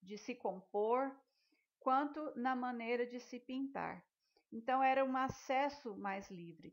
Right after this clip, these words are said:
tanto de entendimento, quanto de, de acesso mesmo a outros artistas, de acesso a pessoas que tinham talento artístico e que não se atreviam a,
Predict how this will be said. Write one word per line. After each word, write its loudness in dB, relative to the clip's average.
tanto -2
de -10
entendimento, -10
quanto -2
de, -6
de -4
acesso -2
mesmo -4
a -2
outros -6
artistas, -8
de -4
acesso -2
a -6
pessoas -10
que -16
tinham -8
talento -4
artístico -10
e -12
que -10
não 0
se -6
atreviam -2
a, 2